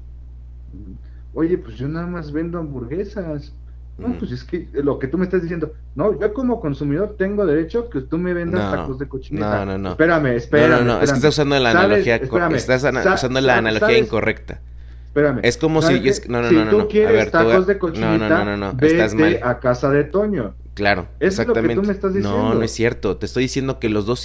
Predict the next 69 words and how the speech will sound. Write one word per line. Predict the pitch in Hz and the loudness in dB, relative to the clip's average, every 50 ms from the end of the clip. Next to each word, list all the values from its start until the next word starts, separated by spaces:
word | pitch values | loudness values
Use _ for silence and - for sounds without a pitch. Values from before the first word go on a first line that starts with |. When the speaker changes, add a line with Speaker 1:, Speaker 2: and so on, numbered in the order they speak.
| 151 147 | -4 -2
Speaker 1:
Si | 135 123 165 | 2 4 4
Speaker 2:
cines, | 165 | 4
Speaker 1:
a | 165 160 | 4 2
Cinépolis, | - 190 180 185 208 233 233 233 | 0 0 2 2 2 0 0 2
Speaker 2:
las | 240 226 220 220 220 196 | 2 4 4 6 4 4
dos | 147 135 143 147 | 4 4 2 2
Speaker 1:
espérame. | |
Speaker 2:
cadenas, | 123 147 151 156 143 139 139 143 147 139 | 6 6 6 6 6 6 4 2 0 0
las | 127 113 113 - | 0 -2 -2 0
tas-, | - 127 131 - | -2 -2 -2 0
la, | - 113 - - | -4 -4 -4 -2
las | - 117 113 104 101 | -2 -2 -2 0 -2
dos | 127 139 | -4 -4
cadenas | - - 151 139 139 143 139 | -2 -2 -2 0 0 -2 -6
están | - - 123 120 - | -4 -4 -4 -4 -4
condicionando | - 139 135 123 110 - - 107 98 107 110 117 120 131 151 - - - - - - - - - - - | -6 -6 -6 -6 -6 -4 -4 -2 -2 -2 -2 0 0 -2 -2 -2 -6 -14 -16 -16 -16 -18 -18 -18 -14 -4
que, | - 123 120 - - | 0 0 0 0 0
que | - 120 | 0 0
la, | 110 104 101 - - | 2 2 0 0 -4
que | - 107 - | -8 -8 -2
quieren | - 135 151 175 170 | 0 0 2 2 0
que | - 110 | -4 -4
vaya | 101 95 101 117 113 | -2 0 2 2 2
la | 95 92 | 0 -2
gente | - - 101 95 92 | -4 -6 -6 -4 -2
a | 95 95 | -2 0
verla. | 110 123 120 110 92 - - - - - | 0 0 0 -2 -6 -6 -10 -12 -6 -4
Esa | 123 139 151 | -4 -4 -2
es | 139 123 | -4 -4
decisión | 131 120 - 104 - - 117 120 | -4 -4 -4 -6 -6 -6 -6 -4
de | 123 | -4
la | 117 104 90 | -6 -6 -8
gente, | - - 107 110 110 - 95 - - | -8 -8 -10 -10 -8 -10 -10 -8 -6
Speaker 1:
Pues, | - - 214 - | -6 -6 -4 -4
Speaker 2:
compa. | 87 85 - - - - - - - - - | -6 -8 -8 -12 -16 -18 -16 -16 -16 -8 -2
Speaker 1:
pero, | 175 175 165 160 160 151 - | 0 0 2 2 0 2 4
Speaker 2:
Esa | 127 - - 165 | 4 4 4 4
es | - | 2
Speaker 1:
compa, | |
Speaker 2:
decisión | 160 151 131 135 156 156 175 - - | 2 0 0 2 2 4 4 4 4
Speaker 1:
si | |
Speaker 2:
de | - - | 2 2
la | - 120 | 2 2
Speaker 1:
ellos, | |
Speaker 2:
gente. | - 151 127 127 190 190 185 180 165 127 | 0 0 2 2 2 2 2 2 0 -2
Speaker 1:
espérame, | - - - - - | -6 -10 -16 -18 -18
si | - - - 156 156 156 147 | -14 -6 -4 -2 2 4 4
ellos, | 156 180 196 185 196 131 | 4 4 2 2 0 0
Speaker 2:
Si | 127 127 | 0 2
ya | 123 143 151 151 | 6 6 6 6
Speaker 1:
si | |
Speaker 2:
tienen | - 165 170 - - 165 | 4 0 2 4 6 6
la | 196 | 6
opción | - - 202 175 156 151 156 | 4 4 4 2 2 4 2
Speaker 1:
ellos | |
Speaker 2:
de | 160 | 2
Netflix, | 147 139 139 139 - - 151 160 - - - - - | 2 2 0 0 -2 -4 -6 -6 -6 -6 -14 -12 -4
ya | 110 123 131 | -2 0 0
la | 147 147 | 0 0
gente | - - 147 143 - 151 | -2 -4 -6 -4 -2 -4
va | 131 139 139 | -2 0 0
a | |
decidir | 143 147 - 131 113 117 131 127 | 0 -2 -2 -6 -6 -6 -6 -8
si | - - 127 | -8 -8 -4
va | 107 107 110 113 | -2 0 0 0
o | 127 | 0
Speaker 1:
Sí, | |
Speaker 2:
no | 127 135 143 156 | 0 2 4 4
va. | 160 - 147 156 151 - | 4 4 2 0 -2 -8